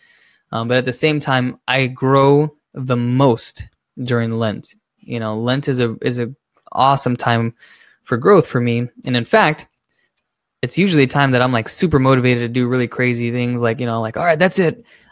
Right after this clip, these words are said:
I'm gonna, I'm gonna do ministry full time. Like, I know I can do this." 'Cause, 'cause what happens is I, I, I, I take out a lot of things in my life that take up my time and, and space and stuff like that. And I really try to apply myself in my faith, and that makes me motivated. So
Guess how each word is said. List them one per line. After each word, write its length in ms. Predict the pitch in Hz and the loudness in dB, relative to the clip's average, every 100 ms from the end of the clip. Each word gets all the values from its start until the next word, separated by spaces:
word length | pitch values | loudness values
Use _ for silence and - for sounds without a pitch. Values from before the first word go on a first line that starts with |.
| 208 | -8
I'm 100 | 139 | -2
gonna, 220 | 151 120 _ _ _ _ - | 0 -2 _ _ _ _ -2
I'm 120 | 143 | 2
gonna 200 | 156 107 | 2 0
do 200 | 147 202 | 2 4
ministry 320 | 220 208 208 | 4 4 0
full 160 | 196 202 | 2 2
time. 180 | 190 | 2
Like, 160 | 165 131 | 2 2
I 100 | 143 | 0
know 100 | 160 | 0
I 100 | 147 | -2
can 140 | - | 0
do 80 | 160 | 2
this." 120 | 147 | 2
'Cause, 220 | 143 131 - _ - _ _ _ _ | 0 -4 -4 _ -20 _ _ _ _
'cause 120 | 143 | 0
what 100 | 135 | 2
happens 340 | 151 196 - 147 | 4 4 4 4
is 120 | 135 | 4
I, 160 | 135 - | 2 2
I, 300 | 127 127 135 - | 0 0 -2 -4
I, 300 | 123 123 120 _ _ _ _ | -2 -2 -6 _ _ _ _
I 120 | 135 | -8
take 300 | 123 - 175 | -6 -6 -2
out 160 | - 156 | 2 4
a 40 | |
lot 220 | 143 135 139 | 4 4 2
of 100 | 131 | 0
things 260 | 139 131 | -2 -2
in 80 | 120 | -2
my 120 | 117 | 0
life 220 | 123 120 | 0 -2
that 140 | 117 85 | -4 -6
take 220 | - 117 | -6 -6
up 100 | 117 | -6
my 120 | 113 | -8
time 360 | 113 131 127 123 | -6 -4 -2 -4
and, 320 | 117 117 - - | -6 -10 -14 -14
and 300 | 123 117 117 _ _ _ _ | -12 -12 -14 _ _ _ _
space 440 | - - 123 120 | -12 -4 -4 -4
and 160 | 113 117 | -8 -8
stuff 180 | - 117 | -6 -6
like 140 | 117 | -4
that. 200 | 131 131 - | 0 -2 -2
And 100 | - | -6
I 60 | 123 | -4
really 240 | 120 131 | 0 0
try 160 | 131 131 | -2 0
to 100 | 120 | 0
apply 300 | 104 - 131 | -2 -2 -2
myself 600 | 131 123 - 117 113 _ - | 0 -2 -2 -2 -2 _ -10
in 280 | 123 117 113 | -6 -4 -4
my 140 | 110 | -4
faith, 400 | 110 - 175 135 | -2 2 2 2
and 100 | 123 | 0
that 120 | 123 117 | -2 -2
makes 200 | 120 - | -4 -4
me 60 | |
motivated. 540 | 120 143 123 110 110 104 | 0 2 4 2 0 -2
So 260 | - 117 | 0 0